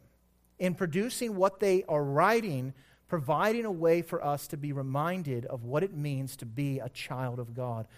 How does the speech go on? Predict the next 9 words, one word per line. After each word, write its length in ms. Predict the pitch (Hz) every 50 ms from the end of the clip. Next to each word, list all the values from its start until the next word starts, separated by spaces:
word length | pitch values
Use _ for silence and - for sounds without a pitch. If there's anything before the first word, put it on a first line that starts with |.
| - - _ -
what 180 | 123 131 165 196
it 120 | 196 180
means 380 | 170 170 170 165 160 143 - -
to 100 | - 127
be 440 | 120 123 147 143 131 120 113 110 - - _ _ _ _ _ _ _ _ _ _ _ _ _ _ _ _ _ _ _ _ _ _ _ _ _
transformed 720 | - - - 156 147 139 - - - 160 151 143 131 123 113
by 160 | 113 110 113
God's 320 | 107 113 104 104 104 -
grace. 580 | - - 95 95 101 - _ - - - -